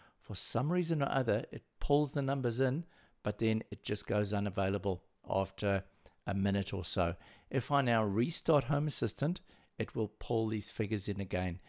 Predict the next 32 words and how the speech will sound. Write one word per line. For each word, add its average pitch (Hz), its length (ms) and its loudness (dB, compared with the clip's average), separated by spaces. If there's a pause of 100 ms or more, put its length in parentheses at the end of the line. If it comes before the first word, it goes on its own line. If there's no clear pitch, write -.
(240)
But - 140 -10
for 104 120 -10
some 123 380 0
reason 139 300 0
or 120 160 0
other, 104 400 0
it's - 240 -8
not 95 400 -4 (100)
updating. 90 580 -6 (440)
So 110 300 2
I'm 110 120 2
gonna 117 140 0
see 147 200 0
if 139 160 -2
I 127 60 0
can 117 260 -6 (120)
create 110 540 0
a, 101 360 2
um, 98 420 -2 (420)
a 104 80 -2
note 110 440 2
and 98 120 -2
send 110 240 2
it 98 80 -4
through 104 200 0
to 104 160 -4
the 101 220 0
developer 104 640 2
of 98 240 0
this - 340 -2 (360)
hex 151 260 2
integration, 131 760 0